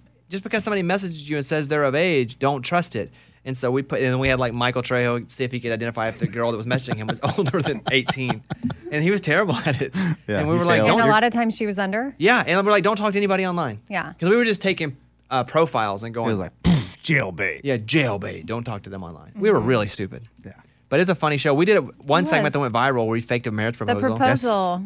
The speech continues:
Speaker 2: Yes.
Speaker 3: Mm-hmm.
Speaker 1: Got
Speaker 2: But th-, it was viral before viral was a thing.
Speaker 1: Yeah, probably got thirty million views overall through all, pe-, people were stealing it. It was a whole thing.
Speaker 2: A B C called my, my office phone. Like, that was crazy, man.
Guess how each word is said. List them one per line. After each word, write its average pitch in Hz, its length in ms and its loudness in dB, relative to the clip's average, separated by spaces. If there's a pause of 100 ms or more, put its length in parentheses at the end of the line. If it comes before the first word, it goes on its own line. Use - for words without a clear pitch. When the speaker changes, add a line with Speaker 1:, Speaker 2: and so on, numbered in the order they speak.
(140)
Speaker 2:
Yes. 120 80 -2
Speaker 3:
Mm-hmm. 127 80 -2
Speaker 1:
Got 147 180 4
Speaker 2:
But 208 140 0
th-, 156 100 -8
it 185 60 6
was 175 160 4
viral 170 320 4
before 151 320 2
viral 117 420 4
was 101 180 2
a 98 80 0
thing. 113 180 0
Speaker 1:
Yeah, 107 120 2 (140)
probably 143 160 2
got 135 160 2
thirty 135 240 4
million 120 260 2
views 110 300 0
overall 104 520 0 (120)
through 120 120 2
all, 110 140 4
pe-, 98 100 -8 (120)
people 147 240 -4
were 110 60 -2
stealing 117 440 0
it. 113 180 -2 (280)
It 147 60 -4
was 139 80 0
a 135 40 2
whole 120 120 -2
thing. - 140 -8
Speaker 2:
A 165 180 6
B 180 180 4
C 170 260 2
called 131 600 2
my, 95 500 2 (280)
my 95 560 0 (360)
office 120 340 -2
phone. - 300 -12 (100)
Like, 175 200 4
that 196 180 4
was 233 200 4
crazy, 175 480 4
man. 120 440 2